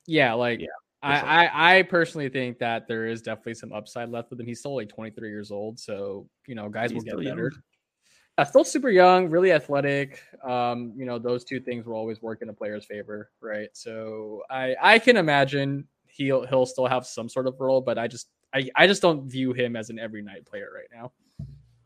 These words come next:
Speaker 2: What about a Bron, Max, Prince, Rui, A D lineup? I'm not gonna lie. While we were just spitballing lineups earlier, I definitely thought of a lineup where you just said, "Let's just throw out all five wings.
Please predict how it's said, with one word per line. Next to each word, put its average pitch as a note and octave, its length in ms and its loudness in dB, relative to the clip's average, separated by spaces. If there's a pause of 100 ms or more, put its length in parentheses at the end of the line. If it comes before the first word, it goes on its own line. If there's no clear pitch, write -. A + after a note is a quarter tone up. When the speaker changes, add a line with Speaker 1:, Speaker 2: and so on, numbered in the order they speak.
(1160)
Speaker 2:
What C3 200 6
about C#3 440 10
a A2 140 4
Bron, A2 720 8
Max, G2+ 460 0 (100)
Prince, - 480 -4
Rui, F#2+ 260 2
A F2+ 160 0
D F2 140 -4
lineup? E2 280 0
I'm E3 200 6
not C#3+ 200 10
gonna C3 160 6
lie. A2 520 4 (360)
While G#2+ 120 2
we A2+ 80 8
were A#2+ 80 10
just C3 300 -2
spitballing A#2 560 4
lineups G2+ 480 -2
earlier, B2+ 340 0
I A2+ 80 0
definitely A2+ 460 -2
thought G#2 280 0
of G2+ 80 -2
a G#2 60 0
lineup F#2+ 380 0
where F#2+ 100 -4
you F#2 80 -2
just F#2 220 -8
said, F#2 180 -4
"Let's C#3 220 -8
just - 260 -10
throw C3 240 8
out A#2+ 200 10
all C3 340 8
five B2 340 4
wings. G#2 640 0